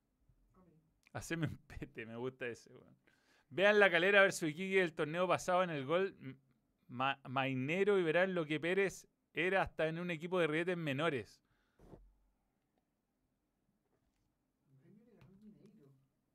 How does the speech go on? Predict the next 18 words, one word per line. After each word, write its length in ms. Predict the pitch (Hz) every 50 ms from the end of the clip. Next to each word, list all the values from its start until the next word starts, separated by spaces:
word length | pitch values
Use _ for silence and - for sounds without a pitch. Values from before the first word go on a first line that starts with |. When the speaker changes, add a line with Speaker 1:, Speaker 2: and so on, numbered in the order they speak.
| _ _ _ _ _ _ -
Speaker 2:
No, 160 | 135 139 147
Zanahoria 640 | - - 135 117 123 135 147 156 165 175 180 175 165
era, 460 | 170 170 170 165 156 151 143 143 143 127
Zanahoria 380 | - - 131 127 135 - 175 180
era 140 | 175 180 175
brutal. 420 | 160 143 127 143 143 131 98 90 - _ _ _ _ _ _
Zanahoria 440 | - - 123 120 127 139 147 151
era 80 | 151 147
br-, 120 | 139 143 131
era 220 | 143 143 156 160 147
brutal 360 | 143 127 117 147 151 160 156
ya 140 | 135 160 170
el 80 | 180 185
año 160 | 180 185 180
pasado, 380 | 160 139 - 202 226 254 214
pero 140 | 151 151 160
una 180 | 175 190 185 185
cosa, 300 | 208 190 - 214 202